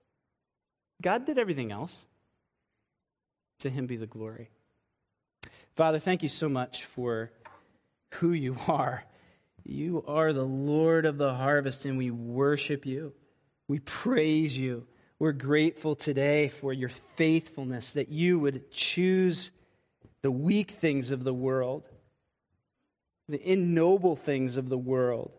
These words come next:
the not so smart things of the world to shame those that think they are. Not because they, not, not because it makes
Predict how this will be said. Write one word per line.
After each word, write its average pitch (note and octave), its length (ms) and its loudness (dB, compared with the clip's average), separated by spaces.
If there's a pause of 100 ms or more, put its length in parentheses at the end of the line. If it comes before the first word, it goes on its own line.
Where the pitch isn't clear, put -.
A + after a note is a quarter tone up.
(640)
the C#3+ 80 -2
not G3+ 200 2
so F#3 140 0
smart F3+ 580 2
things C3+ 320 -2
of B2+ 100 -6
the B2+ 100 -2
world B2+ 360 0
to C3 120 -6
shame E3 560 0
those C#3 380 0
that B2 200 -8
think C3+ 240 -6
they A2+ 160 -4
are. A2 420 -6 (1800)
Not F3+ 360 -4
because D3 520 0
they, C3+ 260 0 (420)
not, G3+ 220 -2
not F3+ 160 -2
because D#3 500 -2
it D3+ 160 -2
makes C#3+ 360 -2